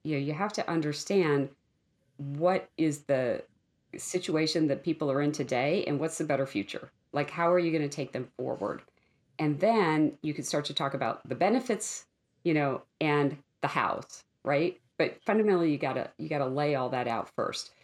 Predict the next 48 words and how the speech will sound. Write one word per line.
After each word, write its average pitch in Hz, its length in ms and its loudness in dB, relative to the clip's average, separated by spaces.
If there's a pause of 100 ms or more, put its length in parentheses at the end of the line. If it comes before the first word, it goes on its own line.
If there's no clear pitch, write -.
(160)
So 185 260 2
for 202 580 0
our 143 220 2
marketing 202 580 0
team, 127 540 -2 (220)
we 180 240 4
have 135 580 -2
a 135 60 0
master 147 320 -2
messaging 147 420 -2
doc. 135 400 0
It's 143 180 -6
pretty 190 280 0
simple. 156 400 0
A - 20 2
lot 143 220 2
of 151 40 -6
people 156 300 0
use 139 300 -2
it. 131 280 0 (140)
You 127 100 -8
know, 120 80 -12
some 147 200 -6
people 156 200 -6
call 143 240 0
it 143 60 2
a 139 60 0
messaging 135 440 -2
house, 131 360 -4 (320)
but 156 160 2
you've 156 160 -4
got 139 320 0
an 131 80 -2
elevator 180 420 4
pitch, 160 420 -2
you've 110 120 -8
got 98 180 -2
three 175 160 0
benefits, 156 600 0
and 123 120 -2
then 123 120 0
three 156 240 0
subpoints 151 580 0
under 139 200 2
that. 135 300 0
That's 160 220 -4
pretty 277 300 0
much 202 240 2